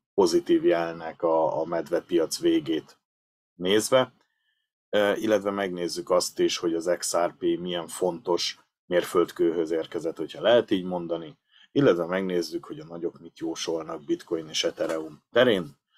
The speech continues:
plusz még néhány érdekességet csártokon megnézünk. Na, kezdjünk is bele.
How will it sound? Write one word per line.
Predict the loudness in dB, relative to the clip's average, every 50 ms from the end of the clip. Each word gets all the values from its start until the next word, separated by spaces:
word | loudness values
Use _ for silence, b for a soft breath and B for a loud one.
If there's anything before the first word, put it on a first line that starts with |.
| _ _ _ _
plusz | 4 4 4 4
még | -2 -6 -8
néhány | -6 -6 -6 -6 -6 -6 -10 -10 -4
érdekességet | -4 -4 -2 -2 -4 -4 -4 -2 -2 -2 -2 -2 -4 -6 -8 -8
csártokon | -4 -4 -2 -2 -4 -6 -10 -10 -10 -10 -10 -10 -14 -20 _ _
megnézünk. | _ -10 -8 -6 -6 -6 -6 -8 -12 -16 -18 -20 _ _ _ _
Na, | -6 -2 -2 0
kezdjünk | 4 4 4 4 4 0 -2 -2 -2 -6
is | -6 -8 0
bele. | 2 2 4 4 2